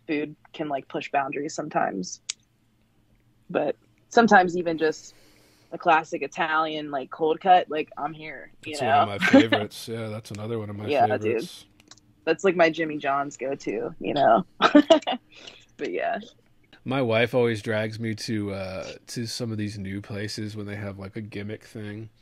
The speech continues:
Speaker 2: I guess a lot of that's because of Instagram. They have these, like, garbage, like, food things that I'd, like, just for the pictures. And then
Speaker 1: Sure.
Speaker 2: they're like, she always wants to drag me to some place that's, like, a new thing, and I'm always just like, "You know, I can already tell you what this is gonna be. Like, I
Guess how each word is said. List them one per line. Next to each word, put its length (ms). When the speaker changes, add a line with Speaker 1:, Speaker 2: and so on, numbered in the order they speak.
Speaker 2:
I 100
guess 180
a 60
lot 160
of 80
that's 200
because 280
of 100
Instagram. 760
They 100
have 140
these, 180
like, 200
garbage, 760
like, 260
food 500
things 460
that 140
I'd, 200
like, 240
just 240
for 120
the 100
pictures. 760
And 200
then 140
Speaker 1:
Sure. 0
Speaker 2:
they're 200
like, 300
she 200
always 220
wants 180
to 80
drag 280
me 140
to 100
some 240
place 400
that's, 280
like, 240
a 40
new 380
thing, 460
and 120
I'm 120
always 340
just 220
like, 360
"You 60
know, 560
I 160
can 140
already 220
tell 240
you 180
what 140
this 180
is 120
gonna 220
be. 400
Like, 240
I 160